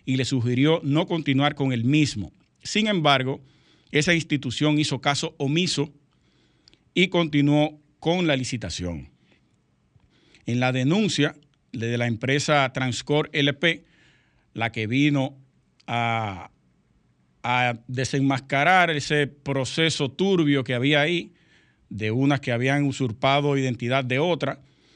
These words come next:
con sede en Nashville, Tennessee, responsable de la instalación de sistemas de semáforos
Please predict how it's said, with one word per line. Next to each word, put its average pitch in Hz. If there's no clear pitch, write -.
con 131
sede 147
en 127
Nashville, 147
Tennessee, 131
responsable 131
de 135
la 120
instalación 120
de 139
sistemas 131
de 127
semáforos 135